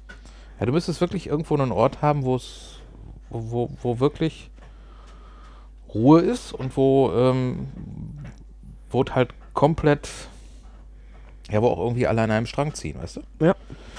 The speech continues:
Speaker 1: So wie man dazu f-, so früher hatte, ne? Nicht, äh, äh, dass,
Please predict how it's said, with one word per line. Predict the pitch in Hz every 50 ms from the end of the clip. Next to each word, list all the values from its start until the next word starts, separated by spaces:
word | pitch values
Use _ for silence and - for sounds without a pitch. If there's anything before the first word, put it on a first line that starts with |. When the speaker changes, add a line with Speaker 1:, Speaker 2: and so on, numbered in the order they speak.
| - - - -
Speaker 1:
So | - 110 110
wie | 123 131
man | 135 131 131
dazu | 131 131 - - 131
f-, | 127 117 - 101 104
so | 107 117 123 120 117
früher | - - - 135 135 123 107
hatte, | 98 92 - - - 90
ne? | 107 135
Nicht, | 131 123 127 - - - - -
äh, | - 110 113 113 113 117 - - - - - - - - - - - - - - - - - - - - - 107
äh, | 110 113 113 113 110 113 110 104 - - - - - - - - - - - - - - - - - - - - - - - - - - - - - - - - - - - - - - 160 - - - - - - - - - - - - - - - - - - - - - - - - -
dass, | - 120 117 - -